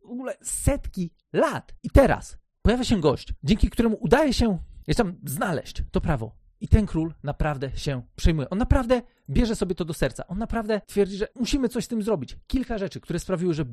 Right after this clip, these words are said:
Jozjasz był tak wyrąbistym królem, to jest to, że po pierwsze, on nie bał się wyjść przed szereg. Ja kumam, okej, był królem, jasne, ale patrzcie, jakie on miał standardy, jakie on miał wzory w życiu. On tak naprawdę, wiecie, dziadek, ojciec, po prostu dziadostwo. I on nagle w tym wszystkim był gościem, który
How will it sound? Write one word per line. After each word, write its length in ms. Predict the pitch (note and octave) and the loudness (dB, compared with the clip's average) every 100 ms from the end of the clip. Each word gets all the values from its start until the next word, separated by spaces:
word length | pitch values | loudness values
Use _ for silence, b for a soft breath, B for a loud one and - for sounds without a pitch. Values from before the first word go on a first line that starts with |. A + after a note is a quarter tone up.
| A#2 | -10
Jozjasz 600 | G3+ C#3+ F#3+ F3+ F3 - - | 0 2 4 0 -4 -8 -8
był 340 | A2 F#3 F3 | 4 4 4
tak 340 | - F#3+ F#3 - | -2 -6 -6 -10
wyrąbistym 680 | A#2 G#3 F3 C3+ D3 - C3+ | 0 4 4 2 -6 -6 -6
królem, 320 | C#3 C3+ C3+ _ | -4 -4 -6 _
to 80 | - | -12
jest 100 | E3 | -8
to, 80 | E3 | -6
że 140 | E3 - | -6 -2
po 100 | - | 4
pierwsze, 280 | A#3 - - - | 4 4 -10 -6
on 240 | E3 E3+ | -6 -2
nie 140 | G3 G#3 | -2 0
bał 180 | G#3+ | -2
się 280 | D#3+ F#3 F#3 - | -4 -6 -6 -4
wyjść 260 | C3 G3+ - | 0 0 -2
przed 200 | F3 - | -10 -4
szereg. 360 | C#3+ B2 - | -4 -4 -2
Ja 160 | D#4+ - - - | -2 -2 -12 -4
kumam, 280 | F#4 - | 0 0
okej, 220 | A3 F4 G3+ | 0 0 2
był 180 | C#4+ | 0
królem, 360 | B3 F#4 D3+ A#2+ | 2 2 2 -2
jasne, 340 | - C4 - A#2+ | -2 -2 -2 -4
ale 140 | A3 | -4
patrzcie, 280 | - C#4 - | 2 2 2
jakie 140 | - C#4 | -2 -2
on 60 | |
miał 100 | C#4+ | -4
standardy, 360 | - D4 D4 - | -2 0 2 2
jakie 160 | - | 0
on 80 | C4+ | -2
miał 100 | C#4 | -2
wzory 300 | A#3+ D#4+ C#4 | -2 0 0
w 40 | A#2+ | -2
życiu. 280 | B2+ A#2+ - - | -6 -8 -16 -10
On 80 | G3 | -6
tak 120 | - | -2
naprawdę, 300 | D4+ D4+ D4 | 0 0 -2
wiecie, 200 | D4+ - | -2 -4
dziadek, 480 | E3+ D4+ D#4+ E3 - | 0 2 4 2 -2
ojciec, 360 | - D#4 D#3+ - | -2 -2 -2 -8
po 60 | - | -14
prostu 240 | A3+ F#3+ D3+ | -12 -12 -16
dziadostwo. 720 | G#3+ - E4+ F#4+ - - - - | 0 2 4 0 -2 -8 -10 -6
I 140 | A#3 | -6
on 260 | A3+ C#4+ B3 _ - | -6 -10 -14 _ -10
nagle 440 | G#3+ B3 D3+ G#2+ - | -6 -2 -2 -4 -8
w 80 | |
tym 180 | - A3+ | -2 -2
wszystkim 500 | - C4+ - C3+ G#2 - _ _ | 0 -2 -2 -12 -14 -16 _ _
był 140 | D3+ F#3+ | -2 0
gościem, 300 | A#3 - A#3+ | 0 -2 -4
który 320 | B3+ B3 | -2 -2